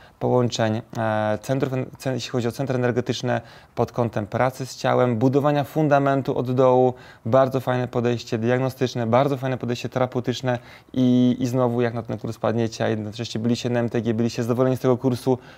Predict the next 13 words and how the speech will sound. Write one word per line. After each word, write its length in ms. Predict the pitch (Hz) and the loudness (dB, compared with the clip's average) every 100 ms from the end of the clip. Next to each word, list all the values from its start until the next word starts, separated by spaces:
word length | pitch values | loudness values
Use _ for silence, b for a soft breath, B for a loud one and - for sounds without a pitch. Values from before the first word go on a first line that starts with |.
| - | -4
to 120 | 143 | 0
tutaj 440 | 135 131 131 127 123 B - | 0 2 2 2 0 B -4
będziecie 580 | 113 113 117 110 120 117 113 | 0 2 0 0 -2 -2 -4
również 380 | 117 117 117 117 | -2 0 0 0
zadowoleni 520 | 113 113 123 135 143 | 0 0 4 4 4
i 60 | 143 | 2
to 140 | 185 | 2
jest 180 | 170 - | 2 2
pewnik, 460 | - 135 127 110 - | 2 2 2 -2 -6
a 100 | 113 | -8
jesteśmy 340 | 113 117 120 123 | -6 -6 -6 -4
na 140 | 120 | -2
etapie 360 | 113 120 123 | -2 -4 -4